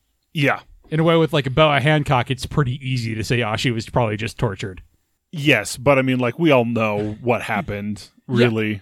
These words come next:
Speaker 2: Yes, but there's an, it's a kid's manga and there's an easy out.
Speaker 1: Yes,
Speaker 2: It's
Speaker 1: there
Speaker 2: kind
Speaker 1: is.
Speaker 2: of like, I don't know if you know about the Viola Doflamingo thing.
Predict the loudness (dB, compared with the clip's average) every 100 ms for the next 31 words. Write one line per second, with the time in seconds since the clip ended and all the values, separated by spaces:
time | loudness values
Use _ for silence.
0 | -10 -4 0 0 -2 -2 0 2 2 2
1 | 0 -4 -4 -2 -2 -2 0 0 0 0
2 | -2 -2 -4 -4 -8 -10 -10 -4 -2 -2
3 | -8 -8 -2 0 2 2 2 -2 -2 -2
4 | 0 2 2 2 0 2 0 0 -2 -4
5 | -2 0 2 2 0 0 -2 -2 -2 -2
6 | -2 -2 -2 -2